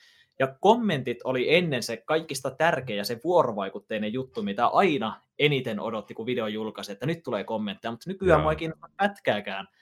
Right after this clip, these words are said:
Speaker 1: kommentteja kahtoa. Ja ehkä osittain sen takia, että Twitchissä se on paljon paremmin tehty, koska me reaaliajassa keskustellaan koko ajan,
Speaker 2: Kyllä.
Speaker 1: niin tavallaan mä saan sen vuorovaikutuksen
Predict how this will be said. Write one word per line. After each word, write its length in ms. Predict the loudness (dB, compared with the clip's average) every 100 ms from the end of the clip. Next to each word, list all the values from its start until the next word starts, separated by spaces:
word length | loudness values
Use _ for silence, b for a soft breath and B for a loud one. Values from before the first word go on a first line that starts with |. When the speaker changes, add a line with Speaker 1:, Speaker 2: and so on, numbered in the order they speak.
| b 0
Speaker 1:
kommentteja 480 | 2 2 -4 -4
kahtoa. 320 | -2 -2 0 2
Ja 80 |
ehkä 300 | 4 2 2
osittain 400 | -2 -2 -4 -4
sen 180 | -2 -4
takia, 240 | -6 -4 -4
että 140 | -4 -6
Twitchissä 600 | -8 -4 -2 -2 2 0 0 b b _ _ _ _
se 220 | 0 4
on 280 | 4 2 -2
paljon 280 | 2 4 6
paremmin 380 | 4 4 2 0
tehty, 320 | 0 0 -4
koska 260 | -10 -8 -2
me 120 | 0
reaaliajassa 600 | 4 4 4 -2 -4 -4
keskustellaan 640 | -4 -4 -8 -12 -10 -10
koko 200 | -10 -10
ajan, 200 | 2 4
Speaker 2:
Kyllä. 160 | 4 2
Speaker 1:
niin 80 | 2
tavallaan 480 | 6 8 8 8 6
mä 200 | 2 4
saan 260 | 2 -2 0
sen 200 | -4 -2
vuorovaikutuksen 1120 | 2 2 2 -2 -4 -8 -12 -10 -6 -6